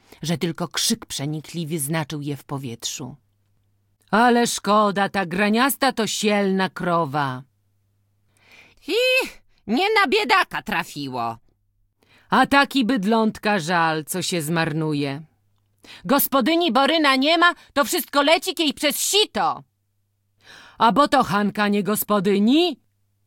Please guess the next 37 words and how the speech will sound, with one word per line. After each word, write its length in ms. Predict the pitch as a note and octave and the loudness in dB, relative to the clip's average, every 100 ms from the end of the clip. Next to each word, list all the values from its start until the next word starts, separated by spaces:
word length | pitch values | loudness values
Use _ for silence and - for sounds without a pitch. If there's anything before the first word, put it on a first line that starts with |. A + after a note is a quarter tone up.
| _ _ _ _ | _ _ _ _
„Dla 260 | D4+ F#4+ A4 | -2 0 0
siebie, 680 | - A4+ F4+ A3+ G3 F3 F#3+ - | 0 0 0 -2 -2 -2 -4 -4
jakby 320 | A3+ A#3+ A3 | -2 0 0
na 140 | C#4 C#4 | 2 2
komornym 640 | - D4+ E4+ A#4 G4+ D4+ | 2 4 4 4 -2 -2
u 80 | D4+ | 2
ojca 400 | E4 F4+ - F#3+ | 2 0 -4 -6
siedzą, 560 | - G3+ E3+ F3 E3 E3+ | -4 -6 -2 -2 -2 -2
to 120 | A3 | -2
już 260 | A#3 D#4+ - | 0 0 -2
ci 140 | G#4 | -2
patrzą, 480 | - F4+ - - E4 | 2 0 0 -2 2
aby 180 | C4+ C#4 | 2 0
ino 280 | C#4+ E4+ D4+ | -2 -2 0
na 160 | C4 | 0
swoją 400 | C4+ D4 F4 D#4 | 0 0 0 0
stronę 480 | - - G#4 G4+ C4 | -4 -2 0 2 0
coś 260 | A#3+ A3+ - | -2 -4 -4
niecoś 400 | G3 G3 A#3+ G#3 | -6 -4 -4 -2
urwać. 600 | E3+ D#3 C3 C3 - - _ - - | -4 -4 -6 -6 -10 -18 _ -20 -4
A 200 | - G3+ | 0 2
ojcowego 600 | G#3 G3+ B3 A#3 D4+ F4+ B4 | 0 -2 -2 0 0 0 0
niech 160 | G4 - | -2 0
ta 140 | D#4 | -2
pies 340 | - A#4 C#5 - | 0 0 0 -2
pilnuje”. 760 | G#3 F3+ E3 D3+ C3+ A#2+ B2 C#3+ _ _ _ _ _ _ _ _ _ _ | -8 -6 -6 -6 -6 -6 -6 -8 _ _ _ _ _ _ _ _ _ _
A 240 | - D#4+ D#4+ | 0 4 6
Józka, 560 | D4+ E4 A#3+ - G3 | 4 2 0 -2 -4
że 160 | E3+ F#3+ | -2 -4
to 140 | G3+ | -4
jeszcze 400 | F#3 G3 - G#3 | -2 -2 -4 -4
skrzat 560 | G3+ - - - G#3+ F3 | -4 -4 -4 2 2 0
głupi, 420 | D#3 G3 F3 B3+ | -4 -4 -2 -2
to 160 | - C4+ | 0 2
i 200 | C#4 C4 | 2 0
cóż 340 | - D4+ A3 | 0 0 0
poradzić? 960 | - C#4+ A#3+ A3+ A3 A3+ C4 - - | 0 2 4 2 0 -6 -10 -12 -16